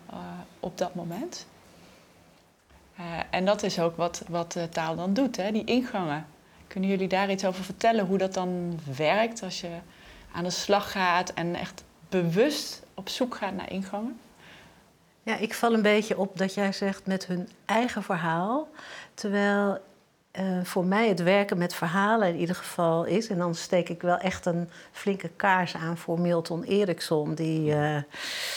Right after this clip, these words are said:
Speaker 2: die ergens daar een, eh, de vroedman geweest is, eh, van, van het werken met het onbewuste.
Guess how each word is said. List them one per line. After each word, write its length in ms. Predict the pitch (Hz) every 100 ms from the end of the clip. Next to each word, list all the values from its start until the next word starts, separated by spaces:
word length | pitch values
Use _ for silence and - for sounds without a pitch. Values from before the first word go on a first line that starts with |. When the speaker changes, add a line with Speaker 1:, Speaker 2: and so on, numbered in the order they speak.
| - - - 220
Speaker 2:
die 400 | 208 156 185 -
ergens 500 | 190 196 190 165 -
daar 340 | 160 160 160
een, 220 | 151 151 156
eh, 280 | 156 156 156
de 80 |
vroedman 760 | 160 - 214 226 226 170 165 165
geweest 560 | - 156 147 160 -
is, 360 | - - 156 -
eh, 280 | 143 147 151
van, 460 | 156 - - 185 156
van 340 | 147 - 160
het 140 | 160 156
werken 340 | 165 160 160
met 140 | 156 151
het 120 | 156
onbewuste. 720 | 180 165 156 147 151 - 254